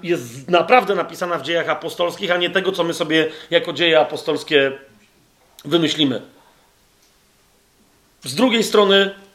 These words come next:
teraz mogę się odwołać do jednego z tych poprzednich naszych w tym sezonie wykładów. Myślę, że ten, ten deszcz wiosenny, późny, który ma nadejść, który w sobie połączy jesienny i wiosenny, będzie jeszcze potężniejszy.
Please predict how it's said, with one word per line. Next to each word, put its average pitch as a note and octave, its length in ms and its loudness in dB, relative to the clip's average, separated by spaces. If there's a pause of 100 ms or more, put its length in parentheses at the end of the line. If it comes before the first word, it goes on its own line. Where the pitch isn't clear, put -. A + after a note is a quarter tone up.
(180)
teraz G3+ 300 2
mogę E3+ 240 -6
się F3 120 -4
odwołać E3 360 -2
do D#3+ 100 -8
jednego D#3+ 360 -6
z - 80 -14
tych - 240 -14
poprzednich D#3+ 440 -8
naszych C#3+ 240 -10
w - 80 -20
tym F3+ 140 -8
sezonie D#3+ 360 -4
wykładów. C#3+ 540 0 (400)
Myślę, F3+ 600 2 (580)
że D#3 540 2 (180)
ten, D#3+ 280 -4
ten D3 200 -4
deszcz G3+ 420 2 (1300)
wiosenny, E3+ 640 -2 (220)
późny, D#3 500 -4 (120)
który D#3+ 180 -6
ma D#3+ 140 0
nadejść, C#3 540 0 (200)
który D#3 200 -6
w - 80 -8
sobie E3 200 -2
połączy G#3+ 680 4 (120)
jesienny G3 600 -4
i E3+ 100 -12
wiosenny, D#3+ 440 -8
będzie D3+ 280 -8
jeszcze G3+ 320 0
potężniejszy. E3+ 800 -6